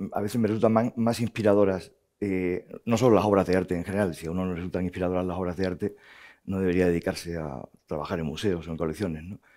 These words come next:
O a comisariar o a curar, como queráis llamarlo, sino las letras de las canciones, ¿no? Yo he aprendido más con la cura de Franco Battiato de lo que es mi trabajo que con algunos de los textos de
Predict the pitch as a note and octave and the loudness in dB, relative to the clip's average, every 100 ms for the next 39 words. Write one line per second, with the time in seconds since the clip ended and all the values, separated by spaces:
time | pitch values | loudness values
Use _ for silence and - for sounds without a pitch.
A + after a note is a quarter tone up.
0 | _ - _ _ - D#2 D2 D#2 D#2 - | _ -20 _ _ -6 -4 -4 -4 -8 -4
1 | D#2 G2+ D#2+ D#2 D2+ F2+ F2 D2+ D#2 D#2 | 0 0 0 -2 -4 -4 -4 -6 -10 -6
2 | E2+ E2+ - _ _ _ _ _ - F#2 | -4 -4 -8 _ _ _ _ _ -4 0
3 | F2+ F#2 E2 - - _ - - A2+ B2 | 0 0 -4 -10 -14 _ -8 0 4 6
4 | G#2+ G2 G#2 A#2 F#2+ - D#2+ F#2 D2+ - | 6 4 2 2 0 -4 -6 -6 -8 -14
5 | - A#2 _ _ _ - G#2+ A#2 A#2+ G2 | -16 -16 _ _ _ -8 -2 0 2 2
6 | G2 G2 F2+ - F#2+ F#2+ - A2 F#2+ F#2+ | 2 2 0 0 2 2 4 4 4 4
7 | G2+ F#2+ F#2 F#2 G2 - F2 F2 E2 F#2 | 0 2 2 4 2 2 -4 -4 -4 -4
8 | F#2+ F#2+ G2 A2 G#2+ - F2 E2+ D#2+ - | 0 0 0 -2 -6 -6 -4 -4 -4 -10
9 | - - - - D#2+ G2 F2+ E2 - F#2 | -14 -14 -10 -6 -4 0 0 -2 -4 -6
10 | - D#2+ F2 E2 D#2+ | -6 -4 -2 -2 -4